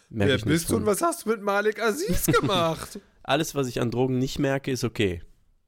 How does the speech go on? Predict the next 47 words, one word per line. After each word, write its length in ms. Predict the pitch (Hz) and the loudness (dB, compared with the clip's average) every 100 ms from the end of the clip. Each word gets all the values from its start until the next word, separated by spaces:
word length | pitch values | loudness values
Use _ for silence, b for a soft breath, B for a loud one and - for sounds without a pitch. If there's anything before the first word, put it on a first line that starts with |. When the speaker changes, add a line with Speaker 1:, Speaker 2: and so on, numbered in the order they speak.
| - | -14
Speaker 1:
Ich 100 | - | -2
hab 80 | 113 | 0
noch 120 | 117 | 2
nie 180 | 110 120 | 0 2
was 200 | 107 - | 0 -2
gemerkt 340 | 110 107 101 - | -2 0 -2 -4
von 120 | 92 | -6
Koffein, 440 | 95 - 90 92 | -6 -4 -6 -6
so 180 | 95 95 | -4 -4
wirklich. 220 | 98 - | -6 -8
Das 180 | - 98 | -12 -8
ist 120 | - | -4
schon 140 | 104 98 | -2 0
gar 120 | 107 | 0
nicht 140 | 113 | -2
bei 120 | - 95 | -4 -6
Tee. 220 | 95 90 B B B | -6 -8 B B B
Ich 160 | - - | -4 -2
bin 120 | 135 | 0
ja 100 | - | 0
aus 100 | 131 | 0
einer 100 | 113 | 0
arabischen 420 | 107 117 117 107 | 0 0 -2 -6
Familie, 440 | 113 107 113 98 | -2 0 0 -2
vielleicht 300 | 87 98 95 | -2 -4 -4
ist 140 | 98 - | -6 -8
das 100 | - | -8
deswegen, 460 | 92 - 95 92 | -8 -4 -2 -2
irgendwie 280 | 87 92 95 | -4 -4 -4
haben 100 | 92 | -4
wir 60 | 90 | -4
so 80 | 98 | -4
ein 100 | 90 | -2
Gen. 260 | 95 90 - B B B B - | -4 -4 -10 B B B B -2
Ähm, 360 | 110 110 113 | -2 0 -2
nee, 200 | 113 143 | 0 0
und 360 | - 143 131 120 | 0 -4 -6 -4
diesen 460 | 131 156 170 160 - | -2 0 0 -2 -2
Tee 260 | 147 151 | -2 -2
kriegt 320 | 151 - - | -4 -10 -6
man 180 | 165 151 | -2 0
ja 140 | 147 139 | 0 0
leider 480 | 120 131 139 139 | 0 0 0 -2
gar 360 | - 107 113 127 | -4 -2 0 0
nicht 320 | 147 - - | -2 -6 -6
in 320 | 131 135 139 | -2 -2 -2
Deutschland. 720 | 127 131 160 - 92 92 - | 0 -2 -2 -4 -4 -4 -8